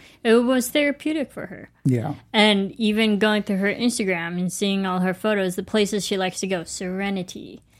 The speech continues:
Speaker 1: her
Speaker 2: Right.
Speaker 1: happy place. A lot
Speaker 2: Right.
Speaker 1: of people always post people, like, pictures of happy places.
Speaker 2: Right.
Speaker 1: You know, or, you know, just picturesque places that, like, make you feel
Speaker 2: Yeah.
Speaker 1: something.
Speaker 2: And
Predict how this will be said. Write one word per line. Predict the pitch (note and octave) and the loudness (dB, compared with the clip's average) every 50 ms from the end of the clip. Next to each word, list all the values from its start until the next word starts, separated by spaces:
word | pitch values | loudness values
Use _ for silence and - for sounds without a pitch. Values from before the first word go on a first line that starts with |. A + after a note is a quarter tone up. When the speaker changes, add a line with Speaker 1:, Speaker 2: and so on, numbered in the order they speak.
| _ - | _ -10
Speaker 1:
her | G#3+ D3+ | -4 -2
Speaker 2:
Right. | B2+ - A#2 | 0 0 2
Speaker 1:
happy | A2+ A2 G#2+ D#3 G#3 G3+ G3+ G3 - G3 | 0 0 0 2 2 2 2 2 2 0
place. | F3+ F#3 - - F3 C#3 F2 D#2+ - - - - - - - | -2 -2 -4 -8 -6 -6 -6 -8 -10 -12 -16 -18 -18 -12 -8
A | C#3 | -4
lot | B2 A#2+ | 0 2
Speaker 2:
Right. | G3 A3+ C4+ | 4 4 4
Speaker 1:
of | C4+ | 4
people | D#4+ E4 E4 D#4+ | 4 4 6 6
always | D4+ D4 E4 E4 C#4+ | 6 6 6 6 2
post | - - D4 D#4 C#4 C#4+ - | 2 2 2 2 2 2 0
people, | C#4 B3 A#3 - G3+ F#3+ F#3+ - | -2 0 0 0 -2 -4 -2 -2
like, | - G#3 G3+ F#3+ F3+ - | -2 0 0 -2 -2 0
pictures | - A#3+ A3 - G#3+ G3 F#3 F3+ | 0 2 2 2 2 0 0 -2
of | E3 D#3 - | -4 -8 -10
happy | - - - G#3+ G3 F#3 - G3+ | -16 -16 -12 -10 -10 -8 -8 -10
places. | F#3+ - - F3 E3+ F3+ - - A1 - - A3+ - - | -10 -8 -8 -10 -10 -10 -12 -16 -16 -18 -18 -18 -14 -10
Speaker 2:
Right. | - A2 G#2 F#2+ B2+ A#2+ _ _ _ - - - - | -8 -8 -8 -8 -10 -14 _ _ _ -20 -18 -16 -12
Speaker 1:
You | - F#3+ | -10 -8
know, | F3 E3+ E3 E3 - | -8 -8 -8 -10 -8
or, | - G3+ F#3+ G3 G3 | -6 -4 -2 -2 -2
you | G3+ A3 G#3+ G#3 | -2 -2 0 0
know, | G#3+ G#3+ | 0 0
just | G#3 G#3 G#3+ - | 0 -2 -4 -4
picturesque | - B3 A#3 A#3+ - - B3 A#3 A3+ A3 G#3 - - | -2 -4 -4 -4 -4 -4 -2 0 0 -2 -4 -6 -8
places | - - F#3+ F#3 F#3 - F#3+ | -6 -4 -4 -4 -4 -6 -8
that, | F#3 F3+ E3 - | -8 -8 -8 -10
like, | - F3+ - - | -12 -16 -14 -16
make | F#3 E3+ D3 - - | -16 -16 -16 -18 -20
you | - _ _ | -20 _ _
feel | - - - | -18 -12 -8
Speaker 2:
Yeah. | C3 C3 B2+ - - | -6 -6 -4 -6 -6
Speaker 1:
something. | - - - - - - _ - - - - - _ - | -8 -12 -16 -18 -20 -20 _ -20 -20 -20 -20 -10 _ 4
Speaker 2:
And | F3 E3+ E3 D#3 D3+ D3 - | 6 8 8 8 6 4 2